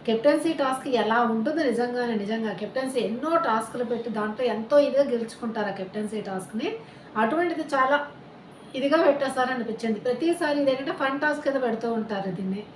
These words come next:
ఉమ్, అటువంటిది కెప్టెన్సీ టాస్క్ కింద పెట్టడం అయితే నాకైతే బాగోలేదు. మరి మీలో ఎంతమందికి ఇది అనిపించిందో నాకు ఒక్కసారి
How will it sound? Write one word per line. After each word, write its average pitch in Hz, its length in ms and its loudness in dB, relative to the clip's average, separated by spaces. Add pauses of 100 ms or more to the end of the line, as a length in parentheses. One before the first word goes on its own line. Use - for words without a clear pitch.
(420)
ఉమ్, 320 180 2 (600)
అటువంటిది 294 440 2
కెప్టెన్సీ 262 500 0
టాస్క్ 233 300 -4
కింద 240 140 -2
పెట్టడం 233 380 -4
అయితే 254 220 -4
నాకైతే 285 520 -2
బాగోలేదు. 233 440 -2
మరి 330 200 0
మీలో 277 260 -2
ఎంతమందికి 311 680 -4
ఇది 269 100 0
అనిపించిందో 240 520 -2
నాకు 220 160 -4
ఒక్కసారి 240 340 -4